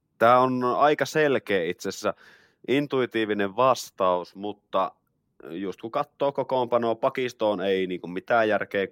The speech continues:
lähteä kajoamaan, se on sementoitu. Tolla on voitettu kannu, mutta tuo hyökkäysosasto on niin hähmäinen nyt, kun siellä on Stone, Eichel, ö,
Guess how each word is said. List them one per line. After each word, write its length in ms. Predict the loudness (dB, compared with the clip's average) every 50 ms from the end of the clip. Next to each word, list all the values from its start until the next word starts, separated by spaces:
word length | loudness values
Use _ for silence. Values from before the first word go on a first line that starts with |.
| -10 -8
lähteä 460 | -2 0 0 0 0 -2 -6 -6 -4
kajoamaan, 540 | -2 -2 -2 0 0 0 -2 -2 -4 -6 -4
se 140 | -4 -2
on 200 | -2 -2 -2 -4
sementoitu. 840 | -6 -6 -4 -4 -4 -4 -4 -6 -6 -6 -6 -6 -6 -6 -8 -10 _ _ _ _ _ _ _ _ _ _ _ _ _ _ _ _ _ _ _ -20 -12 _
Tolla 300 | 2 2 4 4 4 2
on 120 | 2 0 -2
voitettu 400 | -2 -4 -4 -6 -8 -10 -12 -4
kannu, 340 | 0 2 2 2 2 0 -4
mutta 200 | -4 -4 -4 -2
tuo 200 | 2 2 2 4
hyökkäysosasto 960 | 4 4 4 4 2 0 0 0 2 2 0 -2 -2 0 0 0 0 -2 -4 -4
on 100 | -2 -2
niin 140 | 0 0
hähmäinen 500 | 2 4 4 4 2 0 -4 -6 -6 -6
nyt, 180 | -6 -8 -8 -8 _ -12 -12
kun 120 | -12 -10 -6
siellä 260 | -4 -2 0 0 0
on 160 | -2 -2 -4 -8 -16 -20 -20 -20 -20 _ -18
Stone, 720 | -2 2 4 6 6 6 4 2 2 0 2 2 2 2
Eichel, 380 | -2 -4 -6 -6 -6 -6 -8 -10 _ _ _ _ _ _ _ _ _ _ _ _ _ _ _ -14
ö, 320 | -10 -8 -8 -6 -8 -8